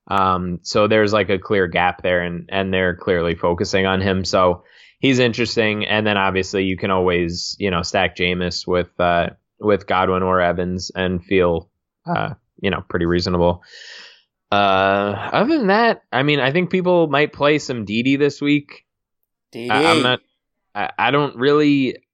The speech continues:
Speaker 1: I don't really feel like I have any idea what's gonna happen with,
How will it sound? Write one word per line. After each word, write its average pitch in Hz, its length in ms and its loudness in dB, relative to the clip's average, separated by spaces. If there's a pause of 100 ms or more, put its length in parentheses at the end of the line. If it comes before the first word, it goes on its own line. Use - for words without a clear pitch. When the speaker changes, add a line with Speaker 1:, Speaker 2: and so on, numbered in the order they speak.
(1000)
Speaker 1:
I 120 120 0
don't 190 120 2
really 196 180 0
feel 165 180 0
like 156 140 0
I 151 80 0
have 123 140 -2
any 110 260 0
idea 107 320 0
what's 98 380 -2
gonna 120 200 -2
happen 127 460 -2
with, 127 280 0